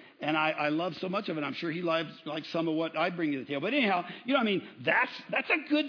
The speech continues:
thing right there. Not a bad thing. That, that's a good thing. Jesus makes a classic statement <coughs> in, um, in John chapter four. He said this to the Samaritan woman. He said, uh, "A time is coming and has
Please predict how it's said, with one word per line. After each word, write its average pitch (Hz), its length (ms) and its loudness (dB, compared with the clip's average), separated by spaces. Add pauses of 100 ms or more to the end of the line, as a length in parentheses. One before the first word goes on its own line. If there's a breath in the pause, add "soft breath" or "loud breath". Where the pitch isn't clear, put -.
thing 330 600 2
right 143 260 0
there. - 300 -10 (920 soft breath)
Not 294 160 2
a - 20 6
bad 285 320 4
thing. 285 340 2
That, 240 220 2
that's 277 220 0
a 214 80 0
good 170 260 -2
thing. 220 220 2 (300 loud breath)
Jesus 240 300 2
makes 196 220 0
a 180 60 -2
classic 190 560 -2
statement 160 460 -2 (340 loud breath)
<coughs> - 340 6
in, 175 300 2
um, 143 320 2 (380 loud breath)
in 160 160 0
John 170 340 2
chapter 160 300 0
four. 131 340 -6 (1600 loud breath)
He 160 140 -2
said 190 200 0
this 156 140 -2
to 170 120 -6
the 139 100 -8
Samaritan 151 460 -2
woman. 120 240 -4
He 135 100 -2
said, 131 360 -4
uh, 127 120 -2
"A 117 40 -4
time 151 320 -2
is 135 160 -6
coming 147 360 -2
and 120 100 -4
has 147 280 0